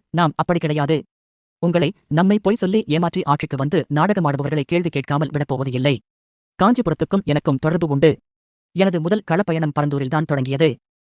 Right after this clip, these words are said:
இப்போது ஒரு பெரிய மனவேதனைக்கு பின்னர் மக்கள் சந்திப்புக்கு வந்துள்ளதும் இந்த காஞ்சிபுரத்துக்குத்தான்.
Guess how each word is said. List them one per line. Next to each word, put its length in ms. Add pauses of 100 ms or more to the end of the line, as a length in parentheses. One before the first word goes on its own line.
(360)
இப்போது 380
ஒரு 160
பெரிய 260
மனவேதனைக்கு 540
பின்னர் 280
மக்கள் 300
சந்திப்புக்கு 440
வந்துள்ளதும் 460
இந்த 220
காஞ்சிபுரத்துக்குத்தான். 760